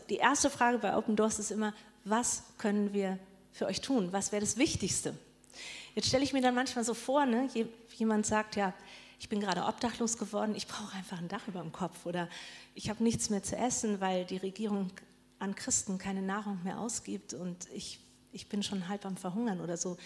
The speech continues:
Solche Dinge stelle ich mir dann vor. Aber die Tatsache ist, und das wundert uns immer so, dass wirklich neunzig Prozent, mehr als neunzig Prozent sagen, „Bitte betet für uns, damit,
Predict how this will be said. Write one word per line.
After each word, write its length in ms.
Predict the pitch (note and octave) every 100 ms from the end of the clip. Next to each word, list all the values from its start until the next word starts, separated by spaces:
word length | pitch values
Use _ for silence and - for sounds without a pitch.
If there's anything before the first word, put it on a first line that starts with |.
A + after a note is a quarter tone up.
| -
Solche 260 | - A3 A3+
Dinge 260 | A#3 C#4
stelle 260 | C4 - F#3+
ich 120 | F#3
mir 80 | F#3+
dann 160 | F3+ F3
vor. 400 | - C4 F#3+ F#3 - - - - -
Aber 200 | - G3+
die 100 | F3+
Tatsache 800 | F#3 - - G4 - F3+ D#3 F#3
ist, 180 | E3+ G#3
und 140 | G3+
das 180 | G3+ -
wundert 320 | B3 C#4 A#3
uns 220 | E3 E3+
immer 240 | - F3+ F3
so, 320 | E3 E3+ A#3+ - - -
dass 260 | - G3 -
wirklich 520 | A3+ A#3 A3 A3 -
neunzig 600 | - G#3 A3 C4+ D4 C4 -
Prozent, 760 | G3 - - A3 F3+ A#3 - - - - - - - - -
mehr 300 | G3+ A#3 C4+
als 180 | A3+ -
neunzig 460 | G3+ A3 A3+ G3
Prozent 560 | - F#3 - F#3+ F#3 -
sagen, 400 | - F3 E3 F#3
„Bitte 220 | F#3 -
betet 440 | F#3 A3 B3+ G#3 -
für 160 | -
uns, 260 | - - -
damit, 280 | F#3 F3+